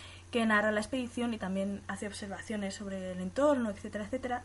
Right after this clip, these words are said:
con lo cual es muy interesante también desde ese punto de vista. Otro que no es interesante desde un punto de vista, digamos, de in-, investigación científica, pero que, no obstante, forma parte de esa expedición, es, eh, Las noticias secretas de Antonio Ulloa,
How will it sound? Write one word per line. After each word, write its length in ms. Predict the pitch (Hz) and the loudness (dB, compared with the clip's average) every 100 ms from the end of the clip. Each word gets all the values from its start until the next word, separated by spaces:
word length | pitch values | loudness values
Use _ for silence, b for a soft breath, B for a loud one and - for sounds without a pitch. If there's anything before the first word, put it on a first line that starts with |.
| - | -6
con 120 | 208 | -8
lo 80 | 202 | -4
cual 160 | 208 | -4
es 120 | 196 196 | -4 -4
muy 100 | 196 | -6
interesante 460 | 196 196 220 202 | -6 -6 -8 -8
también 240 | 202 202 196 | -8 -6 -6
desde 140 | 196 | -6
ese 120 | 214 | -8
punto 220 | 208 214 | -8 -6
de 60 | 226 | -6
vista. 240 | 262 - 254 - - B B B B - | -6 -8 -12 -14 -18 B B B B 4
Otro 320 | 359 370 339 | 6 6 4
que 60 | |
no 60 | 330 | 2
es 60 | 320 | 0
interesante 580 | 320 320 311 302 302 | 2 2 4 4 4
desde 200 | 302 285 | 2 4
un 80 | 285 | 2
punto 220 | 285 277 | 2 2
de 60 | 277 | 2
vista, 440 | 277 277 269 262 | 2 2 6 6
digamos, 400 | 254 254 254 247 | 6 4 2 0
de 80 | 247 | 0
in-, 240 | 233 233 - | 0 -2 -4
investigación 500 | 247 233 247 233 262 | 0 0 0 0 0
científica, 680 | 247 240 226 269 - 202 170 - B B B - - | 0 0 0 0 -2 -8 -8 -10 B B B -6 2
pero 280 | 233 233 | 4 4
que, 260 | 233 220 220 | 2 2 2
no 80 | 233 | 0
obstante, 640 | 233 240 226 214 208 - - - - - - - - - - | 0 0 0 0 -2 -6 -10 -20 -20 -20 -20 -20 -20 -18 -14
forma 340 | - 262 254 | 2 6 8
parte 220 | 247 240 233 | 8 6 4
de 60 | |
esa 100 | 247 | 0
expedición, 500 | 233 233 220 262 220 - - | -2 -2 0 2 2 0 -2
es, 320 | 214 - - - | -2 -4 -12 -8
eh, 300 | 220 196 196 196 | -4 -2 -2 -2
Las 160 | 208 | -2
noticias 400 | 214 247 269 294 | -2 -2 0 0
secretas 520 | 294 311 320 302 320 | 0 -2 0 0 0
de 80 | 226 | -2
Antonio 540 | 202 196 247 247 247 240 233 | -2 0 2 2 0 -4 -4
Ulloa, 420 | 240 285 254 | 2 4 4